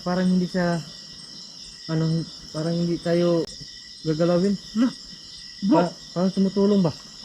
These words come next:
Speaker 2: May mga kasamahan pa siya dun sa malayo, oh.
Speaker 1: Lah, ang dami na,
Speaker 2: Marami
Speaker 1: pa.
Speaker 2: pala sila.
Speaker 1: Nagtatago lang sa punong kahoy.
Speaker 2: Marami pala
Speaker 1: Ano yun?
Speaker 2: sila dito.
Speaker 1: Mga kaibigan, ah, hindi kami kalaban, ha?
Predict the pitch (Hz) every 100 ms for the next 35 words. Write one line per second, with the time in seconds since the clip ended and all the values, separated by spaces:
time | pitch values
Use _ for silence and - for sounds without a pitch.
0 | - 220 240 262 262 269 269 320 302 294
1 | 269 277 277 285 269 277 285 294 262 339
2 | - - 175 175 - - 135 156 175 180
3 | 226 262 302 330 302 294 277 330 330 -
4 | 131 147 175 185 196 196 185 190 202 196
5 | 196 220 247 - - - - - - 233
6 | 277 294 311 302 196 208 285 277 262 277
7 | 349 320 - - - - - - - -
8 | 147 170 180 196 214 214 254 180 - -
9 | - - - - - - - - - -
10 | - - 165 185 196 202 214 208 214 220
11 | 214 226